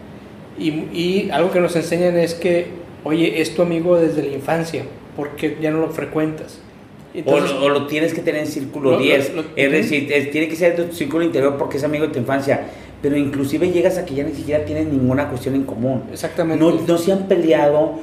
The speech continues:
Speaker 2: no han hecho nada, no se han dañado, y lo vas a mover a un círculo bien exterior, a lo mejor el, probablemente el uno al dos, pero porque ya hay tanta diferencia en los intereses, hay tanta diferencia en, en la cuestión de pensamiento,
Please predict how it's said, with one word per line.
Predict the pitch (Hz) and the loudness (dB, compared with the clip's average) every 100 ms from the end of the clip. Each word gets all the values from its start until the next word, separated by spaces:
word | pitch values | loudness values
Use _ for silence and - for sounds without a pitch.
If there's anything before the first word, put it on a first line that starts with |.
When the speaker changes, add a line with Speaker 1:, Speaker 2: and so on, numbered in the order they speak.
| - - | -14 -2
Speaker 2:
no | 135 151 | 2 2
han | 180 | 0
hecho | 175 170 | -2 -2
nada, | 143 135 135 143 | 0 2 2 2
no | 147 | 0
se | 143 180 | -2 -2
han | 175 | 0
dañado, | 160 147 131 131 160 - - - - | 0 0 2 2 2 -2 -10 -16 -10
y | 143 | -4
lo | 147 131 | 2 2
vas | 147 | 2
a | |
mover | 165 147 151 | 0 0 0
a | |
un | 151 | -2
círculo | - 143 - 156 147 | -2 -4 0 2 2
bien | 135 143 | 4 2
exterior, | 151 - 135 139 | 0 -2 0 2
a | 143 | 0
lo | |
mejor | 123 135 | 0 0
el, | 143 | 0
probablemente | 143 131 151 | 0 0 0
el | 135 | 2
uno | 127 135 143 | 2 2 2
al | 131 117 | 2 4
dos, | 123 - - - - - - | 2 2 -4 -14 -20 -20 -4
pero | 147 147 147 | 0 0 0
porque | 143 127 135 | -2 -2 0
ya | 139 139 160 - - - | 2 4 2 -2 -8 -8
hay | 139 - | -6 -2
tanta | 175 - 175 | -2 0 0
diferencia | 175 - 139 131 131 131 147 | 0 0 2 2 2 0 0
en | 139 | 0
los | 123 | 0
intereses, | 120 120 117 117 127 127 - | -2 0 0 0 0 -2 0
hay | 143 | 0
tanta | 151 165 175 | 2 0 0
diferencia | 165 147 135 127 127 151 151 151 - - - - | -4 -2 2 2 0 2 2 0 -10 -18 -6 0
en, | 127 123 | 2 2
en | 131 123 | 2 2
la | 120 | 2
cuestión | 123 131 131 | -2 -2 0
de | 151 | 2
pensamiento, | 156 - 120 117 117 120 139 | 0 0 0 2 0 0 0